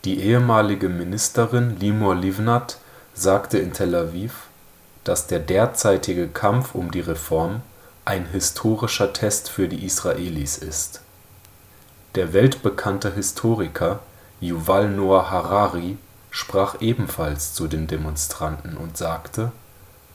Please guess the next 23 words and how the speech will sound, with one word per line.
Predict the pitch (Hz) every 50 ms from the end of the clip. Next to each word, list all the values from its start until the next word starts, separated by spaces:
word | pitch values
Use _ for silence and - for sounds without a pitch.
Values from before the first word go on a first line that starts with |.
| - - - - -
dass | - 95 - - -
die | - 92 90
Regierungsmitglieder | 87 92 80 - 117 117 120 120 - 117 101 90 - - 92 87 - - - - - 90 90 82 87 85
nicht | 87 92 98 104 - - - 90
wüssten, | 101 113 107 - - - - 113 110 123 - - - - - - -
mit | 87 85 76 85
wem | 92 95 98 104
sie | 98 - 98 -
es | 87 87 - - -
zu | - -
tun | 78 - - 107 98 98 92 73
haben. | 69 69 71 71 73 71 71 71 71 - - - - - - - - - - - - - - - - - - - - - - - - - - - - - - - - - - - - - - -
Die | 104 -
Opposition | - 98 - - 117 104 92 95 101 95 - - - - 110 120 135 143 135
des | 117 87 - -
Landes | 85 80 76 78 80 76 82 95 - - - - - - - - - - -
hat | - 175 - -
Netanyahu | 90 - 175 - 180 175 170 170 180 180 190 185 - 110 98 -
wiederholt | 92 87 - 87 82 80 - 107 107 117 127 - -
beschuldigt, | - 98 - - - 117 120 107 - 92 98 92 - - - - - - - - - - - -
mit | - 90 85 82 -
den | 95 90 87
Reformen | 87 82 87 - - - 95 90 92 107 113 113 117 -